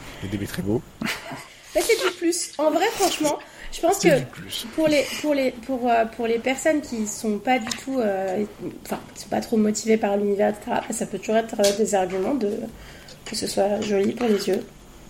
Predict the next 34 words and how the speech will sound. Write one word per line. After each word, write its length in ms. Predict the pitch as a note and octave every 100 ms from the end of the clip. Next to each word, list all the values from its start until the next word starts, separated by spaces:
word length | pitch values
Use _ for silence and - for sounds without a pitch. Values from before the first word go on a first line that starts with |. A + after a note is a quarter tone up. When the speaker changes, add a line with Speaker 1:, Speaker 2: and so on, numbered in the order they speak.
| -
Speaker 1:
D'autant 240 | C3+ C#3
plus 200 | B2+ F#3+
que 100 | -
niveau, 540 | B2+ A#2 A#2 C#3 C#3 B2 A2
euh, 20 |
comédien, 440 | - A2+ G#2+ A#2+ D#3+
en 60 |
tout 100 | -
cas 160 | - C3+
de 120 | A#2
mon 460 | G#2 G#2+ A2+ C#3 C#3+
côté, 600 | - G#2 - D3 D#3+ D#3+ A2+
euh, 540 | A2 G#2+ G#2 G#2 G2+ G2+ -
bah, 80 | - -
il 80 |
y 20 | -
avait 140 | F#2+
quasiment 360 | - G2 A#2 A#2+
personne 480 | - G2 - C3+
que 140 | B2+ G2+
j'avais 280 | G2 F#2+ A2+
déjà 300 | G#2 F#2 F#2
vu, 300 | F2+ G#2 A2+ G#2
euh, 300 | F#2+ F#2 F#2 - - F#2+ - -
ailleurs, 420 | G#2 G#2 B2 D3
ou 140 | A#2+ A2
en 40 |
tout 160 | G#2 A#2
cas 160 | C#3+ C3+
Speaker 2:
Ouais. 120 | G#2
Speaker 1:
que, 200 | A2+ G#2 - - - - - - - - -
que 100 | B2+
je 160 | A2+
m-, 240 | A2+ A2